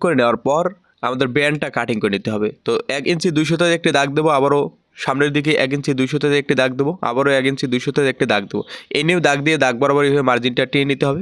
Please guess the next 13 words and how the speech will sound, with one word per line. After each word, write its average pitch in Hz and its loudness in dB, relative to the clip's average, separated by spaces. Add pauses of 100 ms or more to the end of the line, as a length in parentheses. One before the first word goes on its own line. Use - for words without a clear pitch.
(340)
তো - -4 (120)
এই 185 0 (100)
মার্জিনটা 156 0
হাতের 120 0 (160)
ইশারায় 151 0 (400)
আস্তে - -6
আস্তে 147 -4 (120)
আমাদের 123 0 (120)
দিয়ে 143 0
নিতে 113 -4
হবে। 104 -2 (640)
এরপর 170 -2 (120)
কলারের 175 2